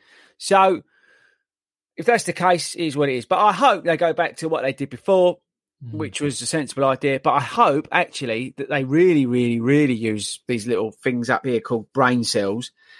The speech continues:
Speaker 1: and they send those bags out to us early,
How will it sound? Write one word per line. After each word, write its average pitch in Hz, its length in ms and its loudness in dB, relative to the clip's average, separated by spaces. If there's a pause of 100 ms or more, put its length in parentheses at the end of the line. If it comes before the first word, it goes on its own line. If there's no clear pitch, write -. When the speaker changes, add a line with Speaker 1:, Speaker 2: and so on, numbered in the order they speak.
(220)
Speaker 1:
and 143 140 2
they 147 80 2
send 185 320 -2
those 180 200 2
bags 151 360 -2
out 160 300 2
to 113 180 -4
us - 220 -6 (100)
early, 139 600 2